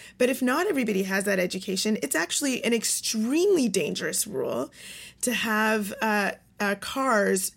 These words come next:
try to get into the bike lane if they're, if they're making a right-hand turn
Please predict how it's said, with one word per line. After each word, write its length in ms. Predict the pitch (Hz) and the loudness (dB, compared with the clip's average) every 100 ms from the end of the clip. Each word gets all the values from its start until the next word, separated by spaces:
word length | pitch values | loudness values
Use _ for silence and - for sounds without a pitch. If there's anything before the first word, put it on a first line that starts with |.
| _ - | _ -8
try 400 | - 262 269 294 | -4 0 0 0
to 500 | - 220 185 180 - | 0 0 2 0 -2
get 240 | 226 220 | 0 2
into 240 | 240 240 | 2 0
the 80 | 208 | -2
bike 320 | 190 196 196 202 | 0 0 -2 -2
lane 400 | 185 160 170 190 - - - | -2 -2 -6 -10 -14 -12 -6
if 180 | 196 | -4
they're, 360 | - 208 190 190 - | 0 2 2 0 -2
if 120 | 190 | -2
they're 140 | 190 | 0
making 500 | 185 180 190 175 175 - | 0 -2 -2 -4 -6 -6
a 80 | 185 | -4
right-hand 680 | 185 175 - 190 196 175 180 | -4 -6 -8 -6 -6 -6 -8
turn 560 | - - 233 196 175 | -8 -2 0 0 -4